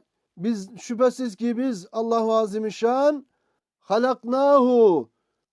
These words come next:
O, o insanı biz yarattık da neden min nutfetin? Bir meniden sudan yarattık. Onu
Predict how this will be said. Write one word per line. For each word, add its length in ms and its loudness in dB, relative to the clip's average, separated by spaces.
O, 280 6
o 120 2
insanı 720 -4
biz 200 -4
yarattık 560 -2
da 300 2
neden 560 0
min 360 -2
nutfetin? 720 -4
Bir 220 -4
meniden 480 0
sudan 320 -4
yarattık. 720 -4
Onu 460 2